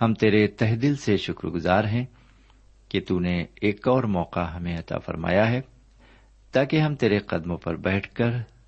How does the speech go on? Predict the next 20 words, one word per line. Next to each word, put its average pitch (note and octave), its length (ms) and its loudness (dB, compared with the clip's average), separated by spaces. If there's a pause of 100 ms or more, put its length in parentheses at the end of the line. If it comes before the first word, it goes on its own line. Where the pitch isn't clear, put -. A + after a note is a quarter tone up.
تیرے E2+ 360 -4 (380)
پرفضل G2+ 500 0
کلام E2+ 380 -4
کو F#2+ 140 -8
ایک F2+ 200 -2
بار F2 240 0 (120)
پھر A#2 180 -4
سن E2+ 240 -6
سکیں۔ E2+ 320 -6 (1120)
آج C3 260 2
بھی C#3 200 4
جو A2 160 2
کچھ G#2 300 -2
ہم G2+ 220 0 (360)
سنتے A2 540 0
ہیں B2 220 4 (480)
اس F#2+ 160 -4
کو F#2+ 240 -2
ہم F2 260 -2 (180)
اپنے F2 480 -4